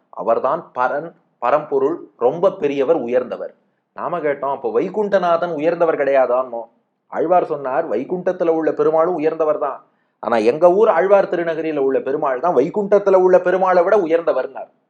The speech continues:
எப்படின்னு நாம கேட்டோம். இது நம்பிள்ளை ஈட்டு வியாக்கியானத்துல ரொம்ப சுவையா விளக்குறார்.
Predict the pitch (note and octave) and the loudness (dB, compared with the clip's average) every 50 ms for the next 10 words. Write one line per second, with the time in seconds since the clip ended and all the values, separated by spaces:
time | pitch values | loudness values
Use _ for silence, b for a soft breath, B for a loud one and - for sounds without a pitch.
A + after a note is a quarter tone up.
0 | _ _ _ _ _ _ G2 B2 C3+ C3 E3+ E3+ F3 D#3+ F3+ E3 D3+ C#3+ - B2+ | _ _ _ _ _ _ -6 -6 -4 -4 -4 -4 -2 -2 -2 -2 -2 -2 -2 -2
1 | C3 C3 - A#2+ A2 - - - - - - B2+ C#3+ D3+ F3+ F3+ F3 E3+ D#3 C#3+ | -4 -2 -2 -6 -6 -6 -6 -4 -4 -4 -2 -4 -4 -2 -2 0 0 0 -2 -2
2 | C3+ D#3 D#3+ - F3 D#3+ C3+ C3+ B2+ B2 - - D#3 C#3+ C#3 B2+ - C#3 B2+ G#2+ | -4 -6 -4 -4 -4 -2 0 0 -2 -2 0 -2 -2 0 -2 -4 -4 -2 0 2
3 | A2 C#3 D3 B2+ B2+ C#3+ F3+ F3 - E3 D#3+ D#3+ E3 E3 D3+ C#3+ C#3+ - D#3 C#3 | 2 2 2 2 0 0 -2 -2 0 2 4 6 6 4 4 2 -2 -2 -2 -2
4 | B2 - | -2 -2